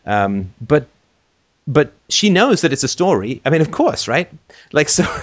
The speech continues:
<laughs> so, uh, you know, she's really fascinated by doctors at the moment, and so, you know, she'll hold up a, a napkin to her face, and she'll be a doctor.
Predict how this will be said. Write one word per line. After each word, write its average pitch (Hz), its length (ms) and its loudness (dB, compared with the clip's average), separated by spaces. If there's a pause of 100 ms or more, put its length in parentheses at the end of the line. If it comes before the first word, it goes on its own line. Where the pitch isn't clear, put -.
<laughs> 214 240 -20
so, 156 320 2
uh, 127 340 2
you 135 140 0
know, 117 140 2
she's - 360 -6
really 135 280 0
fascinated 127 460 -4
by 95 120 -4
doctors 110 480 -4
at 92 100 -10
the 92 60 -12
moment, 90 360 -8
and 101 200 -6
so, 95 300 -4 (240)
you 120 80 0
know, 104 100 2
she'll 107 220 -4
hold 113 280 0
up 95 200 -2
a, 92 180 -4 (220)
a 95 180 -10
napkin 107 460 -4
to 98 140 -8
her 92 100 -10
face, 98 400 -4
and 101 120 -8
she'll 104 200 -4
be 98 140 -6
a 95 40 -6
doctor. 143 420 -6